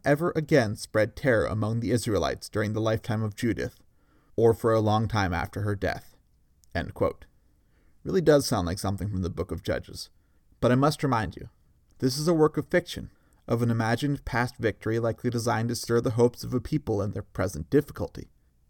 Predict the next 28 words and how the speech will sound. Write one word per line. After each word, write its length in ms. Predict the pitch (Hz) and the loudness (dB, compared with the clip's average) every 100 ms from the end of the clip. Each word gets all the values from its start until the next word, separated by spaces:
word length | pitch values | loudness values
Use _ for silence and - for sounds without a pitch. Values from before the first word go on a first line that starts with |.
| _ | _
And 100 | 120 | -2
it's 140 | 120 131 | 0 4
now 160 | 165 | 4
time 340 | 190 120 - 117 | 4 -2 -4 -6
to 120 | 123 | -6
discuss 600 | 123 - 214 165 - - _ _ _ | -6 2 4 4 0 -14 _ _ _
what 180 | - 113 | -4 0
that 200 | 110 - | 0 2
present 340 | 123 117 151 | 0 2 0
difficulty 640 | 139 127 - 113 - 82 110 _ _ - | 2 0 0 -8 -6 -8 -10 _ _ -6
likely 320 | 90 - 90 | -6 -6 -6
was. 460 | 71 80 - - - _ _ _ _ - | -4 -6 -6 -12 -16 _ _ _ _ -4
Next 300 | 160 175 - | 0 0 0
up, 200 | 156 - - _ _ _ _ _ _ _ _ _ _ | -2 -2 -12 _ _ _ _ _ _ _ _ _ _
the 100 | - | 0
Maccabees. 840 | 120 113 107 - - - - - - _ _ _ _ _ _ | 2 2 0 -6 -12 -12 -12 -14 -18 _ _ _ _ _ _
We 120 | - 165 | -2 -2
keep 320 | - 254 - | 0 -2 0
name-dropping 640 | 185 196 165 123 107 104 | 2 2 4 2 2 0
Antiochus 580 | 104 104 120 120 131 156 | -2 0 2 2 2 -2
the 160 | - 160 | -2 -2
fourth 320 | 120 123 - | 2 2 2
Epiphanes, 720 | - 208 - 95 - - - _ _ _ _ | 2 2 2 -6 -6 -12 -14 _ _ _ _
first 400 | - 143 147 - | 6 6 6 0
as 200 | 107 117 | 0 0
the 200 | - 117 | 2 2
most 380 | 101 120 120 - | 4 4 2 2
likely 420 | 117 110 113 110 | 0 0 -2 -4